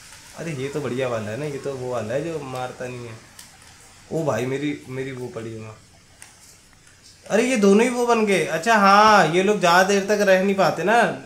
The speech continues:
out of nether। सालो, अब तुम ऐसे ही रहोगे, बस भगवान इनके ऊपर गलती से मैं कभी हाथ ना मार दूँ भाई। मन तो कर रहा है इसके धर दूँ मैं इस वाले के, देख लेगा वैसे वो वाला भी ना। रुको जरा भाई, पूरा, पूरा set करना पड़ेगा फिर से यार।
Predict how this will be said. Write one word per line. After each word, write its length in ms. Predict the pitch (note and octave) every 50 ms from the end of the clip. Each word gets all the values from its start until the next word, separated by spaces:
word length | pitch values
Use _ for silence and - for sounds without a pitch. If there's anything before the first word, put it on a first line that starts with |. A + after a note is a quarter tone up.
| - D3+
out 180 | D#3+ E3 E3+
of 100 | F#3 F3+
nether। 320 | F#3+ F#3 F3 E3 F3+ E3 B2 G#2+ - - - - - - - - - - -
सालो, 420 | - - E3+ E3+ F#3 G3 G#3+ A#3+
अब 280 | B3 A3+ G#3 G3+ G3+ - -
तुम 120 | A3 A3
ऐसे 180 | G#3+ G3+ G3 G#3
ही 80 | A3
रहोगे, 400 | G3 F#3 D#3+ D3+ C#3+ C#3+ C#3+ C#3+
बस 180 | C3+ C3+ D#3+ E3
भगवान 400 | D#3+ E3 D#3 C#3+ D#3+ E3+ F#3 G3
इनके 220 | G3+ G3 F#3+ G3
ऊपर 180 | F#3+ F#3+ G3 F#3+
गलती 340 | F3 E3+ E3 E3 E3 F3+ F3
से 80 | F#3+
मैं 80 | F#3+ F#3
कभी 180 | F#3 F#3+ F#3+ F3+
हाथ 300 | D3+ C#3+ D3+ D#3 D#3 D#3+
ना 100 | F3 E3+
मार 240 | D3+ C3 A#2 A2+
दूँ 140 | A2+ A#2+ A#2+ A#2
भाई। 220 | A#2 A#2+ A#2+ A#2+ A#2 - - - - - _ _ _ _ - - -
मन 240 | B2 B2+ C#3+ E3 F3+
तो 140 | F3 G#3+ G#3+
कर 140 | G3+ G3+ F#3
रहा 160 | G3 G#3 G#3+
है 60 | G#3
इसके 260 | G3+ - - A3 A3
धर 200 | F3 D3 D3+ C#3+
दूँ 140 | C#3+ D3+ D3+
मैं 140 | D#3+ D#3+ D#3
इस 140 | D#3 C#3 D#3
वाले 260 | D3 C3+ C3+ C3+ C3+
के, 180 | B2 B2+ B2+ B2 B2 - - - - - _ _ - B2+ B2 - - - - - - - A#2+ B2
देख 240 | C3+ C#3 C#3+ C3 C3+
लेगा 260 | A2+ A2 A2 A2+ A2+
वैसे 300 | A2+ A#2 A#2 A2 - B2
वो 200 | A#2 A2+ A2+ A2+
वाला 200 | A2+ A2 A2+ A2
भी 140 | A2+ B2 C#3+
ना। 120 | D3+ C#3+ - - - - - - - _ _ _ - _ _ _ _ _
रुको 240 | A2 A2+ G#2+ A#2 A2+
जरा 220 | A2 A2 G#2+ A2 G#2+
भाई, 260 | A2 A#2+ B2+ C3+ C#3+
पूरा, 540 | C#3 - C3+ C3 C#3 C#3+ D3 C#3+ C#3 C3+ C3+
पूरा 480 | C3 - - C3+ C3 C#3 C#3+ C#3+ C3+ C3
set 360 | B2+ B2+ B2+ B2 A#2+ - -
करना 300 | B2 A#2+ A#2+ A#2+ A#2+ A#2+
पड़ेगा 400 | A#2 A2+ A2+ A2+ A#2 A#2 B2 B2
फिर 240 | A2+ - B2 A2+ A2+
से 240 | - - B2+ A#2 A2+
यार। 440 | A2 A2 A2 A2 A2+ A2 G#2+ A2